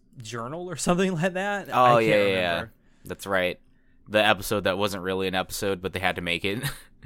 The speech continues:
Speaker 1: Yeah, yeah, yeah. Uh, yeah, it was called Veld-, Veldora's Journal two.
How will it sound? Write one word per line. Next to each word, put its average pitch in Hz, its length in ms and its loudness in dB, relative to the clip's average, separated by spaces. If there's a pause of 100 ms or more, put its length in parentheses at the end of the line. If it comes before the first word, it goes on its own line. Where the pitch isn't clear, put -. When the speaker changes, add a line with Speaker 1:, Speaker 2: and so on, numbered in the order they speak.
(160)
Speaker 1:
Yeah, 147 280 2
yeah, 139 180 0
yeah. 120 380 0
Uh, 131 300 -4
yeah, 180 200 6
it 156 60 -2
was 156 140 -4
called 156 300 2
Veld-, 143 460 -4
Veldora's 151 720 -2
Journal 156 400 -4
two. 120 440 -8